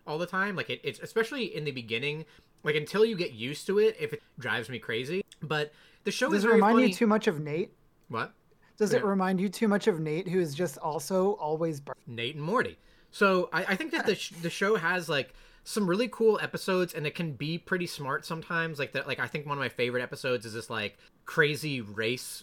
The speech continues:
Speaker 1: race play thing where it's about, like, the Citadel of Ricks, and that the Ricks are kind of, like, white
Speaker 2: Oh,
Speaker 1: people,
Speaker 2: I love it. That
Speaker 1: and
Speaker 2: is
Speaker 1: the
Speaker 2: such an
Speaker 1: Mortys are, like,
Speaker 2: incredible
Speaker 1: black
Speaker 2: episode.
Speaker 1: people,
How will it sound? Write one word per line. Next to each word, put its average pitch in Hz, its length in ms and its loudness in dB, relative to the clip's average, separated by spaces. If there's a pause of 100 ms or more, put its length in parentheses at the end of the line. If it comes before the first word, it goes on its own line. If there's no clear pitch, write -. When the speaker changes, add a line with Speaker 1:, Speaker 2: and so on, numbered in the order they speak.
(140)
Speaker 1:
race 123 420 -4
play 170 400 -2
thing 185 420 -4
where 117 540 0
it's - 160 -4
about, 117 460 -2 (340)
like, 120 220 -4
the 131 80 -2
Citadel 127 480 0
of 107 120 -4
Ricks, 117 320 -4
and 120 160 -10
that 113 120 -6
the 117 100 -2
Ricks 113 320 -6
are 135 80 -8
kind 117 300 -2
of, 98 100 -4
like, 104 160 -4
white 190 160 6
Speaker 2:
Oh, 208 120 8
Speaker 1:
people, - 20 8
Speaker 2:
I 180 100 8
love 175 380 8
it. 143 240 0
That 190 160 4
Speaker 1:
and 208 100 8
Speaker 2:
is 208 60 -2
Speaker 1:
the - 80 0
Speaker 2:
such 208 140 6
an - 20 6
Speaker 1:
Mortys - 60 6
are, 220 100 6
like, 185 160 2
Speaker 2:
incredible 160 340 2
Speaker 1:
black 143 180 4
Speaker 2:
episode. 147 180 -2
Speaker 1:
people, 123 400 0